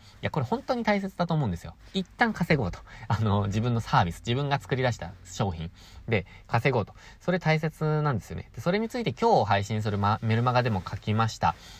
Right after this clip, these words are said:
えっと、で、えー、まあ、自分ならこうしますみたいな稼ぎ方みたいなのも話しているんですけど、まあ、それに付随して、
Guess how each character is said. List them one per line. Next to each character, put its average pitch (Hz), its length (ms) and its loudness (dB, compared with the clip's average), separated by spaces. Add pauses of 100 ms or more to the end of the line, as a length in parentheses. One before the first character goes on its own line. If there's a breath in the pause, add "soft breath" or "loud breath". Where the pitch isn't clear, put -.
(100)
え 117 120 2
っ - 40 -6
と、 113 240 0
で、 160 240 4 (380 loud breath)
え 120 480 4
ー、 - 20 0
ま 143 60 0
あ、 - 20 0
自 123 120 0
分 165 200 0
な 175 100 4
ら 113 80 2
こ 107 120 -2
う 104 40 2
し 104 80 -2
ま 107 100 2
す 101 80 -4
み 90 80 -2
た 87 100 -4
い 87 60 -4
な 92 160 -4
稼 110 280 -6
ぎ 113 60 -4
方 110 220 -2
み 85 100 -4
た 80 60 -8
い 73 40 -6
な 78 100 -8
の 76 60 -10
も 76 80 -10
話 117 300 -4
し - 40 -18
て 95 180 -4
い 92 120 -2
る 131 120 -2
ん 107 120 -2
で 85 80 -6
す - 80 -16
け 101 100 -6
ど、 95 140 -2
ま 147 120 -4
あ、 - 20 -4
そ 196 100 0
れ 208 80 0
に 220 80 0
付 202 120 2
随 196 160 2
し - 40 -8
て、 143 180 0